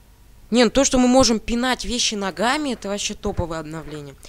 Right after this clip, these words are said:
Но вы добавьте, пожалуйста, как в Майнкрафте, слоты для того, чтобы, для инвентаря, чтобы брать хотя бы две вещи.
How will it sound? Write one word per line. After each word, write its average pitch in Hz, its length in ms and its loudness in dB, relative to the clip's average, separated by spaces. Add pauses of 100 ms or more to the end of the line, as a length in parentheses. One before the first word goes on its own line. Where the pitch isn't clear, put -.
(300)
Но 196 140 0
вы 196 140 -4
добавьте, 220 640 0
пожалуйста, 202 580 -2
как - 220 -10
в 180 40 -8
Майнкрафте, 196 580 0
слоты 196 480 0
для 170 480 -4 (1000)
того, 190 300 0
чтобы, 180 260 -4 (400)
для 175 180 -2
инвентаря, 220 640 0
чтобы 165 260 -12
брать 220 420 -2
хотя 208 240 -2
бы 220 100 4
две 233 380 -6
вещи. 226 500 -4